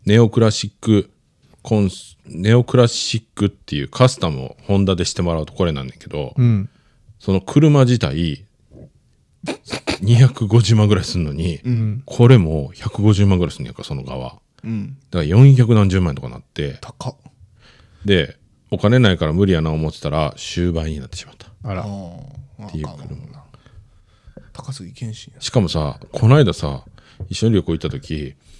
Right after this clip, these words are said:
Speaker 3: うん。
Speaker 1: 大きい車やったのに入れへんかったやんか。
Speaker 3: うん。
Speaker 1: こんなんめっちゃちっちゃいツーシーターの車なんか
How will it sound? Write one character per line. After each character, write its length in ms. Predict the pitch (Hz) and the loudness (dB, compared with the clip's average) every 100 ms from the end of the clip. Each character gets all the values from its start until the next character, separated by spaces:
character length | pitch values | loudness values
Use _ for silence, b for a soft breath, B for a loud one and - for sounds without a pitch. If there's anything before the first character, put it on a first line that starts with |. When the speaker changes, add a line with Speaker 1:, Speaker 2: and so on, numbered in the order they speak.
| b | b
Speaker 3:
う 40 | |
ん。 40 | 131 | -6
Speaker 1:
大 60 | 165 | -6
き 100 | - | -6
い 60 | 185 | -6
車 240 | 92 95 | -2 -2
や 40 | 85 | -4
っ 20 | |
た 80 | 73 | -8
の 60 | |
に 60 | 65 | -6
入 200 | 95 107 | 0 0
れ 60 | |
へ 60 | 92 | 0
ん 60 | 69 | -4
か 80 | |
っ 20 | - | -16
た 80 | |
や 80 | 65 | -16
ん 20 | |
か。 220 | 65 71 67 | -10 -10 -6
Speaker 3:
う 60 | |
ん。 160 | 113 - _ - | -8 -10 _ -2
Speaker 1:
こ 120 | 110 | 2
ん 20 | |
な 80 | 98 | 2
ん 40 | |
め 60 | 80 | 0
っ 60 | - | -4
ち 80 | |
ゃ 20 | - | -6
ち 140 | - | -2
っ 20 | |
ち 80 | - | 0
ゃ 40 | |
い 40 | - | 0
ツ 200 | - 131 | 0 0
ー 80 | 127 | 0
シ 200 | - 101 | 0 -2
ー 60 | |
タ 80 | 73 | -4
ー 40 | |
の 80 | 69 | -8
車 220 | 76 76 | -6 -8
な 60 | 67 | -8
ん 20 | |
か 160 | - | -14